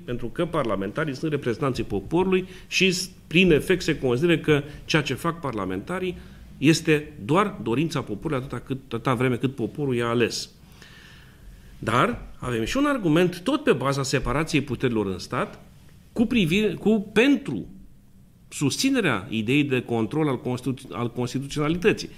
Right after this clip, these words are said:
Și argumentul acesta merge la originea teoriei separației, separației puterilor în stat. Vă amintiți că discutam că teoria separațiilor puterilor apare în momentul în, în care se dorea înlăturarea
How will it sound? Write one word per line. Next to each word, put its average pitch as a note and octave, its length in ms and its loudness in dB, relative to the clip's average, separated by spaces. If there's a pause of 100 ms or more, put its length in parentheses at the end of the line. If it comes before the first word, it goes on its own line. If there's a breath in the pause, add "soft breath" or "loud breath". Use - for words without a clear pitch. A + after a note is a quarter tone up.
(240 loud breath)
Și E3+ 460 2 (220 loud breath)
argumentul A#2+ 540 2
acesta A3+ 360 0
merge F#3+ 320 2
la E3+ 100 0
originea G3+ 580 2
teoriei C#3+ 380 2
separației, B2+ 640 -2 (180)
separației A2+ 560 -4
puterilor F3+ 440 -4
în G3 80 0
stat. G#2 300 -4 (240 loud breath)
Vă C3 80 -2
amintiți C3 380 2
că A#3 100 2
discutam C#3+ 640 0 (480 loud breath)
că F3 240 4 (840)
teoria D3 380 4
separațiilor E3 720 -2
puterilor A#2+ 480 -4
apare F3 560 0
în G3 160 8
momentul D#3+ 460 2
în, F#3 180 4 (500)
în D#3 100 8
care C#3 540 0 (840 loud breath)
se F3+ 280 4
dorea D3 460 4
înlăturarea F#3 920 4